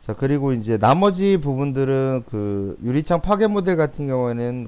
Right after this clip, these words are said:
그 프로젝트 페이지에 있는 유튜브 동영상을 참고하셔서 이제 보시면 될 것 같고요. 그다음에 여기 카메라 삼육공 데이터에 대해서 좀 설명을 드릴게요.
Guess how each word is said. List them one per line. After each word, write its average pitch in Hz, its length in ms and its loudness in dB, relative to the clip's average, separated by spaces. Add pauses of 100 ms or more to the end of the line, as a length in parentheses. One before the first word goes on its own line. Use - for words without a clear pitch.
그 98 640 -6
프로젝트 214 460 0
페이지에 170 520 0
있는 113 540 -4 (320)
유튜브 123 380 -2
동영상을 110 520 -4
참고하셔서 110 840 -6
이제 92 100 -10
보시면 101 440 -10
될 95 120 -10
것 - 160 -12
같고요. 110 600 -10 (2250)
그다음에 107 280 0
여기 101 180 -6
카메라 214 380 2
삼육공 214 500 -2
데이터에 110 400 -2
대해서 98 280 -4
좀 95 200 -12
설명을 123 420 -6
드릴게요. 95 560 -14